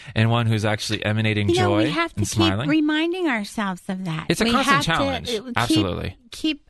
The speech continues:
Speaker 2: allowing our Lord
Speaker 1: Yeah.
Speaker 2: to be present in our lives, fully present.
Speaker 1: And to be fully alive.
Speaker 2: And fully
Speaker 1: And
Speaker 2: alive.
Speaker 1: not just the name that we know or the name that we say, but actually fully alive. And
Speaker 2: Mm-hmm.
Speaker 1: Chuck, you mentioned something earlier. It was really powerful.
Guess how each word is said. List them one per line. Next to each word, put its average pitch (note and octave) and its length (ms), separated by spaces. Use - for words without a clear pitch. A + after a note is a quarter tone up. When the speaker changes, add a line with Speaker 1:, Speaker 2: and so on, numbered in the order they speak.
Speaker 2:
allowing B3 540
our G#3 180
Lord F3+ 380
Speaker 1:
Yeah. F2 240
Speaker 2:
to B3+ 140
be A3 560
present G3+ 520
in G3+ 140
our F#3 180
lives, F3+ 540
fully B3+ 300
present. - 500
Speaker 1:
And D#3+ 120
to E3 60
be D3+ 80
fully E3 240
alive. C3 500
Speaker 2:
And G#3 240
fully G3 300
Speaker 1:
And C#3 180
Speaker 2:
alive. F3 140
Speaker 1:
not F3 80
just - 160
the B2+ 100
name C3 300
that A2 160
we G2+ 160
know A2 560
or A2+ 80
the A2 100
name A#2 200
that G#2 80
we G2 100
say, C#3+ 460
but G#2+ 140
actually A2+ 280
fully A2+ 240
alive. D3 260
And A2 140
Speaker 2:
Mm-hmm. - 320
Speaker 1:
Chuck, E3 240
you G#3 100
mentioned F3 300
something B2+ 280
earlier. D3 300
It G2+ 80
was A2+ 240
really C3 220
powerful. A#2+ 520